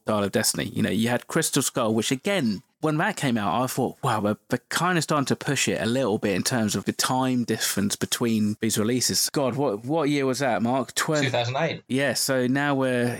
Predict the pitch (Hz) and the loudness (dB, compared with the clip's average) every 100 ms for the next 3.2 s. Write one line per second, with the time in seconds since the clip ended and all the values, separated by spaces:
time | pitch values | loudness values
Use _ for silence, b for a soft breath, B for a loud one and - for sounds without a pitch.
0 | - - - 139 117 131 120 117 - 123 | -6 -2 0 0 0 0 2 0 0 0
1 | 95 147 127 113 - 120 - 117 120 120 | 0 0 0 0 0 0 0 0 0 0
2 | 110 120 113 - 120 117 135 120 98 87 | 2 2 0 0 0 0 2 0 0 0
3 | 98 | -2